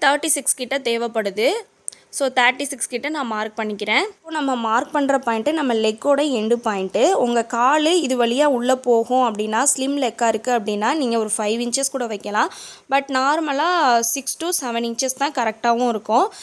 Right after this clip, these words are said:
ஸ்லிம் லெக்கா இருக்கவங்க மட்டும் ஒரு ஃபைவ் இன்ச்சஸ் வச்சுக்கோங்க. இல்லைன்னா நீங்க உங்க லெக்கை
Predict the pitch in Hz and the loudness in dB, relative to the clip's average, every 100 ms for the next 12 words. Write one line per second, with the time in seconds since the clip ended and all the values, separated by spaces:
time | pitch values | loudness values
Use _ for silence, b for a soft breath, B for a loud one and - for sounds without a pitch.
0 | B - - 311 359 339 277 262 254 233 | B -10 -4 -2 2 2 2 2 0 -4
1 | 226 214 220 370 330 247 214 226 220 247 | -2 -4 -2 0 0 -2 -4 -4 -4 -4
2 | 247 208 214 220 196 202 381 - _ _ | -4 -6 -8 -8 -2 0 0 -4 _ _
3 | _ _ _ _ 269 311 320 330 415 294 | _ _ _ _ -6 -2 0 2 2 0
4 | 277 285 262 240 226 220 294 | 0 0 0 0 0 -2 -2